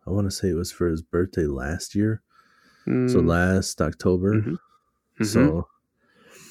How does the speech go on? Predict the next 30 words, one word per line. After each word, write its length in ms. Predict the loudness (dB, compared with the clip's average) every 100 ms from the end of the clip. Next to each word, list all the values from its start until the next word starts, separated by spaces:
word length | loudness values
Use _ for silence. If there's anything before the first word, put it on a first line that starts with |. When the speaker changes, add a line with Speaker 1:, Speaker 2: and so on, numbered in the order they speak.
| -10 4
Speaker 1:
yeah, 220 | 6 6
we, 300 | 8 8 6 4
I've 160 | 2 4
been 160 | 4
to 100 | 2
the 120 | 2 4
mall 300 | 4 4 2
here 320 | 2 4 4
in 120 | 2
town, 520 | 2 2 4 0 -4 -10 _ _ _ _ _ _ _ _ 2
but 180 | 4 4
Speaker 2:
Mm-hmm. 220 | -2 -6 _ _ _ _ _ -2
Your 100 | -2
Target's 480 | 6 6 6 2
also 240 | -2 -2 -4
attached 380 | -4 -6 -4 -4
to 80 |
it, 100 | -4
right? 260 | -2 -2 -2 _ -4
Is 60 |
that 160 | 0 2
one? 140 | 4
Speaker 1:
Yeah. 340 | 4 4 2 -2 -6
Mm-hmm. 320 | -4 -2 -2 -4 -2
Yeah. 280 | 2 2 0 -8 -20 -20 -20 -2
But 100 | 2
it's, 140 | 2 2
like, 140 | 2
an 100 | 2
outside, 640 | 2 0 0 0 2 2